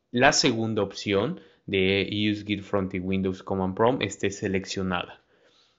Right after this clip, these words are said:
Eh, son mutuamente excluyentes, por lo tanto únicamente se puede seleccionar una. Esto va a permitir, eh, usar el ejecutable de git punto exe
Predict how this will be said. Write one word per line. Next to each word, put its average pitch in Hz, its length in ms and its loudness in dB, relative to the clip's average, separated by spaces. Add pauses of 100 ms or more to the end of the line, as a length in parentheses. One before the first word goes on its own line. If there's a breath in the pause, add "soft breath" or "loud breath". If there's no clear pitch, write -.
(120 soft breath)
Eh, 101 180 6
son 123 420 2
mutuamente 110 640 0 (240)
excluyentes, 107 880 2
por 98 160 0
lo 90 140 0
tanto 95 280 -2
únicamente 92 500 -4
se - 120 -18
puede 90 240 -4
seleccionar 92 680 -6
una. 101 300 -2 (520 soft breath)
Esto 104 480 6
va 110 100 6
a 107 140 2
permitir, 107 640 0
eh, 90 720 -2
usar 107 320 2
el 107 380 2
ejecutable 101 880 0
de 90 340 -2
git 98 240 -2
punto 95 320 -2
exe 92 420 -2